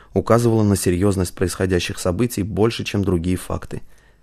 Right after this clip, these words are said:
Ив Костров был среднего роста, нетороплив, скуп на слова, широкоскул и рыжеволос. Твердый рот, пристальный взгляд из-под припухших век, умение мгновенно оценивать собеседника говорили о недюжинном уме и сильной воле этого человека.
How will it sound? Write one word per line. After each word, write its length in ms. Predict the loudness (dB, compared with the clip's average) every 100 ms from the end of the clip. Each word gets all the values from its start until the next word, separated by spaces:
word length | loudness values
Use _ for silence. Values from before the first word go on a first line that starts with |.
| _ _ _ _ _ -20 -20 -20 -2
Ив 220 | 2 2
Костров 420 | 4 2 4 4 6
был 140 | 4
среднего 420 | 4 4 6 6
роста, 360 | 6 4 4 0
нетороплив, 640 | 2 4 2 2 0 0 -4
скуп 320 | -4 -2 0
на 80 | 0
слова, 400 | 2 2 2 0
широкоскул 680 | 0 0 0 -4 -2 -4 -2
и 60 | 0
рыжеволос. 640 | 2 2 2 0 -2 -8 -16 -20 -20 -20 _ _
Твердый 460 | -2 4 4 6 4
рот, 300 | 6 4 0
пристальный 500 | -2 -2 0 0 2
взгляд 380 | 0 0 0 0
из-под 300 | -2 -6 -4
припухших 640 | -2 -2 -2 -4 -8 -8 -2
век, 260 | -2 -2 -16 -20 -4
умение 400 | 4 6 6 6
мгновенно 540 | 6 6 4 6 4 2
оценивать 460 | 2 2 2 0
собеседника 680 | 0 -2 0 0 0 0 2
говорили 480 | 2 4 2 0 -6 -12
о 120 | -2 4
недюжинном 640 | 4 4 0 2 0 0
уме 280 | 0 2 2
и 160 | 0 -4
сильной 400 | -4 0 2 4
воле 260 | 4 2 2
этого 320 | -2 -2 -4
человека. 540 | -6 -6 -6 -8 -10